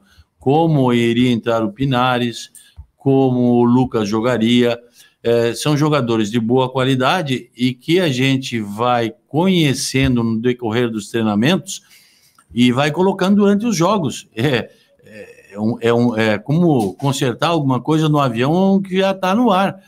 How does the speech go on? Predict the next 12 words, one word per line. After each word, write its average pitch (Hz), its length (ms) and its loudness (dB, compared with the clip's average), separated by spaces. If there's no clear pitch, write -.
A 98 60 -8
gente 135 280 0
não 165 180 2
tem 208 220 2
muito 214 300 2
tempo, 107 320 -4
mas 113 200 -2
vai 151 180 -2
conhecendo, 156 1040 0
vai 113 180 0
falando, 139 640 0
vai, 147 160 -2